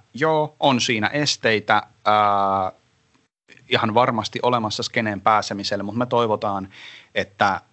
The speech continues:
ää, jos on olemassa kahvista innostunut ihminen, joka haluaa, ää, olla toimijana yhteisössä, joka haluaa tehdä juttuja, osallistua, tehdä yhdessä ja kokea yhdessä, niin me toivotaan, että se olisi avointa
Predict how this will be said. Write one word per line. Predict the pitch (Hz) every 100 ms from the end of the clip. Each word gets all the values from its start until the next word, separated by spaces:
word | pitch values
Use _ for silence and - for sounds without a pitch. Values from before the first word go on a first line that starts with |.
| -
ää, | 95 92
jos | 113 151 - 120
on | 101
olemassa | 107 95 87 - -
kahvista | 101 95 95 113
innostunut | 107 107 95 - 90 87 -
ihminen, | 101 95 92 90 87
joka | 90 107 98
haluaa, | 95 101 90 85 95 87 87 _ - - _ 95
ää, | 90 -
olla | 123 110
toimijana | - 101 95 90 87 87 87 -
yhteisössä, | 90 90 - 87 85 87 -
joka | 87 90 101
haluaa | 131 127 104 92
tehdä | 101 98
juttuja, | 92 98 - - 95 95
osallistua, | 107 95 92 90 - 87
tehdä | 110 104 95
yhdessä | 98 - 98 - 98 92 - - -
ja | 175
kokea | - 117 117 98 90
yhdessä, | 92 92 90 - 95
niin | 113
me |
toivotaan, | 127 120 104 104 95 85
että | - - 92 - _
se | - 95
olisi | 127 135 117 -
avointa | 104 107 98 90